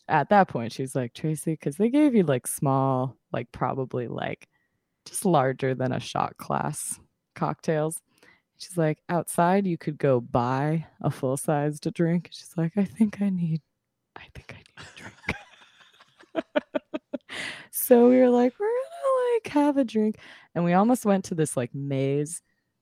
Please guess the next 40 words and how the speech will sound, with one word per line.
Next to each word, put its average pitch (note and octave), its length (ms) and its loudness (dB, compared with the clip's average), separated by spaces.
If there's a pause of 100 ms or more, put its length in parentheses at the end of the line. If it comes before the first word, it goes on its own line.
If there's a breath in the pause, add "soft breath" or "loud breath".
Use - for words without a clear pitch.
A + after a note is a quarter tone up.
(140)
but D#3 120 -8
then D3 120 -6
we D#3 100 -4
realized D3 460 0
it A#2 60 2
was C3+ 160 -2
inside D3+ 720 -2 (220)
and D3 180 -2
pitch - 320 -2
black. C3+ 440 0 (200)
And D3+ 200 0
we C#3+ 80 0
were C#3+ 100 0
like, B2+ 380 -4 (240)
"Kayla, C3 460 -4 (580 soft breath)
we D#3 80 0
found E3 260 2
a D#3 40 2
nice D#3 300 0
group C#3+ 320 0
of B2 200 -2 (100)
other D3+ 280 2
ladies." D#3+ 520 0
And E3 120 -10
we're D3+ 100 -2
like, C#3+ 260 -4
"You're D#3+ 100 -4
gonna E3 400 4
adopt D3 420 0
our C#3+ 140 4
friend C3+ 480 -2 (840)
'cause, B2 360 -2
uh, A#2+ 320 -2 (220 loud breath)
none D#3 240 2
shall C#3+ 240 4
pass. A#2 580 -2 (400)
We C#3+ 120 -2
can't C#3+ 280 -4
do B2+ 180 -2
this." - 360 -4